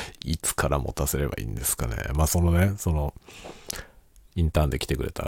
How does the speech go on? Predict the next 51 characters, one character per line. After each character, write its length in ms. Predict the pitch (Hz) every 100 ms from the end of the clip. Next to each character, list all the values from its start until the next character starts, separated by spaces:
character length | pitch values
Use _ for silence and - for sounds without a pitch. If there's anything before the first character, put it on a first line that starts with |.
| 110
子 120 | -
と 140 | -
ね、 180 | 71 123 - -
話 260 | - - -
し 20 |
て 80 | -
る 80 | -
時 220 | - -
に 100 | 78
も、 340 | 98 98 - 64
ま 80 |
あ、 40 | 67
す-、 200 | - - - 78
言 120 | 76
っ 20 |
た 180 | - 92
ん 20 |
だ 80 | 73
け 60 | -
ど 60 | -
ね。 120 | - - - - -
い 0 |
や、 80 | 67
も 140 | 69
う 80 | 62
自 180 | 71 76
分 140 | 78
家 200 | 78 73
に 80 | 69
子 140 | 143
供 140 | 69 71
が 80 |
い 80 | 67
て 80 | -
ね、 180 | - 147 _ - - - - - - - _ _
い 160 | 90 113
つ 160 | - -
か 120 | 113
ら 80 | -
ス 100 | -
マ 100 | 71
ホ 80 | 71
持 100 | -
た 100 | -
せ 100 | -
ば 120 | -
い 20 |
い 40 |
ん 40 | 58
じ 100 | -
ゃ、 140 | -